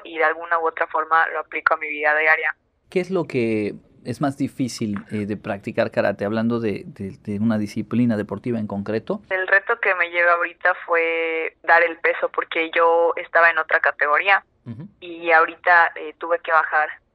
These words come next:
Speaker 1: a unos seis kilos para entrar a esta categoría.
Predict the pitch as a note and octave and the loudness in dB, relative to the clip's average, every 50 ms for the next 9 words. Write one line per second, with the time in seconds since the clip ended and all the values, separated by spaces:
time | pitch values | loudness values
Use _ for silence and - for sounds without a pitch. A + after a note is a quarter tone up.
0 | _ _ - E3+ D#3+ D3+ D3 D3 D3 D#3 D#3+ E3 E3 E3 D#3+ D#3+ - - - E3+ | _ _ -6 -4 -2 0 0 -2 -2 -6 -8 -10 -8 -6 -6 -8 -8 -4 -4 -4
1 | D#3+ E3 - - - - E3 D#3+ D3+ D#3 - - - D3+ D3 C#3+ C#3 C#3+ C#3+ D3 | -4 -4 -8 -14 -14 -10 -4 -4 -4 -4 -4 -2 0 2 2 4 4 2 2 0
2 | - - _ - D3+ E3 D#3+ - D#3+ D3+ D3+ D3 D3+ - - D#3 - D3+ - - | -2 -8 _ -12 -12 -8 -4 0 0 2 2 2 0 0 -2 -2 -2 -2 -4 -2
3 | D3+ D3 D3 D3 D3+ D#3 D3+ | -2 -2 -2 -2 -4 -6 -8